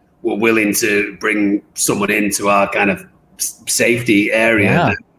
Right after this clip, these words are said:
Speaker 1: um, that we're ha-, we're happy to take that tiny risk," you know. But, um,
Speaker 2: Yeah.
Speaker 1: yeah, there's o-, there's only so many conversations you can have with your refrigerator or your dishwasher
Speaker 2: <laughs>
Speaker 1: until you start to go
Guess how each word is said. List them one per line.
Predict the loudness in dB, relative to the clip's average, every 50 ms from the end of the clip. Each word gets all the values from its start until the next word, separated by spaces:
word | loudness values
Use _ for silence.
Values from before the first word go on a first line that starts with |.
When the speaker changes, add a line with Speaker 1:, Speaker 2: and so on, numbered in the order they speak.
| -4 -2
Speaker 1:
um, | -2 -2 -4 -6 -12 _ _ -20 -20 _ _ _ _ _ _ _ _ _ _
that | -2 -2 0 2
we're | 2 4
ha-, | 2 2 0 2
we're | 2 2
happy | 2 2 -2 -4 -6
to | -6 -2
take | -2 -2 0 2
that | 2 0 0 -2 -6 -16 -20 _ _ -2
tiny | -2 0 0 0 0
risk," | 0 0 0 -2 -2 -4 -6
you | -6
know. | -6 -6 -6 -8 -10 _
But, | -2 -2 -2 -2 -2 -2
um, | 0 0 0 -2
Speaker 2:
Yeah. | -2 -6 _ _ _ _ _ _ _ _ _ _
Speaker 1:
yeah, | -4 -2
there's | 0 2 2 2
o-, | 2 0 0
there's | 0 0 2 2
only | 4 6 6 6 6
so | 4 4 4 4 4 6
many | 6 6 6 4 4 2 2 2 2 2 0
conversations | 0 0 -2 -2 -2 -2 -2 -2 -2 -2 -4 -4 -4
you | -6 -6
can | -4 -2 -2
have | -2 -2 -2
with | -4 -2
your | -2 -2 -2
refrigerator | -2 -2 -2 -2 -4 -4 -2 -2 0 0 0 -2 -2 -2 -2
or | -2 -2
your | -2 -2
dishwasher | -4 -4 -4 -4 -4 -6 -6 -4 -4 -4
Speaker 2:
<laughs> | -2 -2
Speaker 1:
until | -2 -2 -2 -4 -2 -4
you | -4 -4 -6 -6
start | -6 -6 -6 -6 -8 -8 -4 -2 -2 0 0 -2 -2 -2 -2
to | -2 -2 -2 0
go | 0 2 2 4 2 2 0 -2 -6